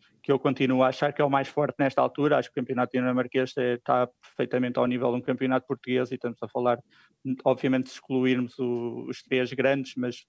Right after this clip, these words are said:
todas as outras equipas não são substancialmente melhores do que,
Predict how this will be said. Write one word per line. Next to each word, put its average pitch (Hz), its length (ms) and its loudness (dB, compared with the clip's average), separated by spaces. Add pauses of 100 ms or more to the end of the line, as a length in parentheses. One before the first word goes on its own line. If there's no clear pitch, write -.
(100)
todas 131 300 4
as 123 160 -4
outras 135 300 0
equipas 135 500 -2
não 127 160 -2
são 131 220 -4
substancialmente 127 760 -4
melhores 127 380 2
do 131 100 -2
que, 123 460 -2